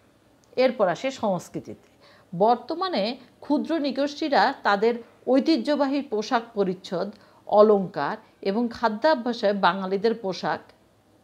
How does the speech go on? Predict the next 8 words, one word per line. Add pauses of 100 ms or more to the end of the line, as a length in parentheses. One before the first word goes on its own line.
(600)
শার্ট, (120)
প্যান্ট,
থ্রি
পিস, (420)
অলংকার
যেমন
ইমিটেশন (340)
এবং